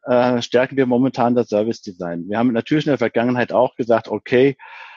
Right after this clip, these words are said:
unsere Kunden benötigen, ähm, beispielsweise einen digitalen Arbeitsplatz. Dazu gehört ein Telefon, dazu gehört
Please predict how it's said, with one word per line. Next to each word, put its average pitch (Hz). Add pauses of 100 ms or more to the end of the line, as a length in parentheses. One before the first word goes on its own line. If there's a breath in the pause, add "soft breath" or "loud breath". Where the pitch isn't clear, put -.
(260 loud breath)
unsere 120
Kunden 135
benötigen, 120
ähm, 110
beispielsweise 113
einen 113
digitalen 117
Arbeitsplatz. 110
Dazu 123
gehört 127
ein 123
Telefon, 113
dazu 120
gehört 131